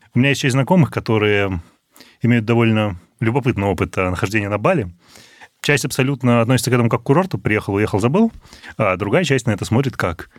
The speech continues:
«Остров, который подарил мне силу, остров меня зовёт, я должен вернуться, должна вернуться».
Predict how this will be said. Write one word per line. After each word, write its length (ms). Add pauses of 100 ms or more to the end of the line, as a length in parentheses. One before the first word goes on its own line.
(480)
«Остров, 520 (180)
который 340
подарил 340
мне 140
силу, 460 (180)
остров 440
меня 180
зовёт, 540 (360)
я 140
должен 320
вернуться, 460
должна 420
вернуться». 640